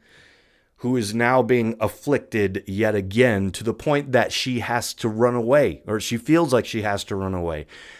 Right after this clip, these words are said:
She's out in the middle of the wilderness, and think, like, the world that she lives in is reflecting how she feels. It's the wilderness, you know, but suddenly she comes across a well, a, a spring, just one spot of,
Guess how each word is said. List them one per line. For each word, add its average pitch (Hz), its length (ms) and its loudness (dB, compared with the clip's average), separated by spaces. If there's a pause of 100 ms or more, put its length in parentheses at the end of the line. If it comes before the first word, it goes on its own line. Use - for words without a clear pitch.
She's 135 260 -4
out 156 240 6
in 147 80 -2
the 147 60 2
middle 156 320 6
of 139 80 2
the 143 60 2
wilderness, 143 720 4 (360)
and 120 420 0
think, 143 540 0
like, 123 300 2
the 120 240 0
world 147 420 10
that 135 180 2
she 131 200 -2
lives 123 420 4
in 131 240 6
is 110 300 0
reflecting 92 1080 -4 (420)
how 110 120 -2
she 113 220 -4
feels. 85 420 -2
It's 87 160 -8
the - 140 -4
wilderness, 110 600 0
you 92 60 -6
know, 95 140 -2
but 113 140 -6
suddenly 214 440 2
she 165 160 -4
comes 143 240 -2
across 117 440 0
a 104 60 0
well, 95 560 -2
a, - 300 -8
a 101 80 -4
spring, 104 600 -2
just 98 240 -6
one 143 440 0
spot 131 640 0
of, 98 320 -2